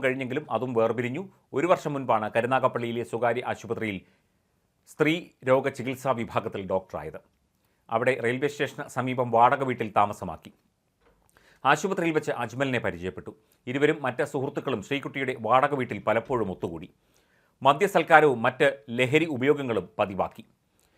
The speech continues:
എം ഡി എം എ ഉൾപ്പെടെയുള്ള ലഹരിക്ക് ശ്രീകുട്ടി അടിമയാണെന്ന് നാട്ടുകാരും പറയുന്നു.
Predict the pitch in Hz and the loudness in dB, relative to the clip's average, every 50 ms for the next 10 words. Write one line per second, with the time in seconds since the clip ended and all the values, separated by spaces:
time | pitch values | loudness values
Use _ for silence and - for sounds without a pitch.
0 | _ _ - 117 127 143 147 170 165 160 156 160 - 147 131 123 131 165 165 160 | _ _ -2 0 0 2 2 2 2 4 2 2 -2 -2 -2 2 2 4 4 4
1 | 143 147 147 135 120 120 123 135 135 - 143 - - - 127 120 131 113 117 127 | 4 2 0 2 0 0 0 0 -2 -4 -6 -6 -6 -6 -8 -8 -8 -10 -10 -6
2 | - 110 107 131 156 180 156 139 120 117 107 104 - - 104 107 117 - 160 127 | -2 -2 -2 0 0 0 2 2 2 0 -2 -6 -4 -2 2 2 2 2 2 2
3 | 104 95 90 85 80 82 82 80 80 92 | 2 0 0 -4 -8 -10 -10 -10 -14 -16